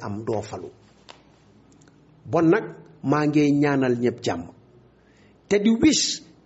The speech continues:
all Gambians Merry Christmas and a prosperous New Year in advance. Yal nañ ci dugg ci jàmm te génn si si jàmm.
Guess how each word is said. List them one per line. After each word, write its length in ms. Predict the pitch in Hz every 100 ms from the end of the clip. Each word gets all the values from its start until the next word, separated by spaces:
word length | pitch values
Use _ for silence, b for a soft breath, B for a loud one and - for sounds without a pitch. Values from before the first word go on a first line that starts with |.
| _
all 340 | 202 254 311 294
Gambians 680 | 269 240 175 127 123 - b b
Merry 360 | 135 160 165 160
Christmas 640 | 170 165 180 202 214 - _
and 140 | 156 156
a 60 |
prosperous 680 | 151 170 165 - 165 156 -
New 240 | 147 143 143
Year 200 | 131 123
in 160 | 120 120
advance. 460 | 107 87 - - B B
Yal 180 | 127 151
nañ 160 | 185 180
ci 100 | 202
dugg 240 | 180 190 185
ci 100 | 180
jàmm 340 | 185 175 156 160 B B
te 80 | 160 131
génn 260 | 170 214 202
si 160 | -
si 160 | - 127
jàmm. 340 | 127 101 -